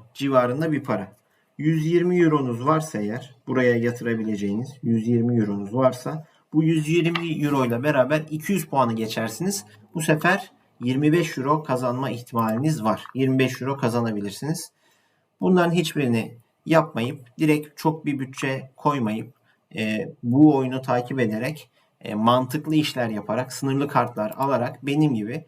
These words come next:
yavaştan ilerlersiniz bütçeniz yoksa. Yavaştan ilerleyerek yine bu bahsettiğim yerlere geldikten sonra yine para kazanmaya da devam edebilirsiniz. Çok da fazla uzatmayayım. Dediğim gibi tek bir konudan bahsetmekti amacım. Sorare'de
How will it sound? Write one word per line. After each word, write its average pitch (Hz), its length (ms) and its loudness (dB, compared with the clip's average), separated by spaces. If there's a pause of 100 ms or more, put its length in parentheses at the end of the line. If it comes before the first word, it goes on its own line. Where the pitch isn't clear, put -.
(160)
yavaştan 135 560 2
ilerlersiniz 120 920 -4
bütçeniz 113 460 -4
yoksa. 104 400 -2 (260)
Yavaştan 156 420 2
ilerleyerek 131 720 0
yine 143 300 0
bu 135 120 -2
bahsettiğim 135 720 -2 (140)
yerlere 120 500 4
geldikten 131 600 0
sonra 120 540 -6 (140)
yine 139 220 -2
para 123 220 0
kazanmaya 107 500 -4
da 147 120 -4
devam 117 320 2
edebilirsiniz. 101 720 -4 (260)
Çok 156 220 -2
da 120 80 2
fazla 123 300 0
uzatmayayım. 123 480 -4
Dediğim 123 240 0
gibi 113 160 0
tek 135 240 -2
bir 117 80 -4
konudan 113 380 0
bahsetmekti 107 840 -4
amacım. 117 460 0 (760)
Sorare'de 151 840 2